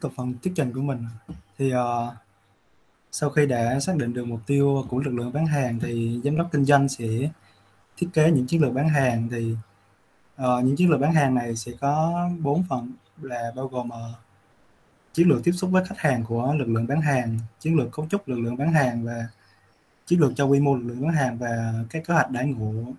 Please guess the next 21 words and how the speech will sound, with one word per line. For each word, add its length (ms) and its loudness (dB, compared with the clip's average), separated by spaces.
cho 140 -4
lực 120 -2
lượng 180 -2
bán 100 -2
hàng. 280 0
Ờ, 440 -4
về, 280 0
ờ, 300 -4
chiến 180 2
lược 140 2
tiếp 80 -2
xúc 220 -6
với 120 -2
khách 160 -4
hàng 340 -2
của 120 -12
lực 160 -8
lượng 200 -6
bán 140 -6
hàng 300 -4
thì 360 -4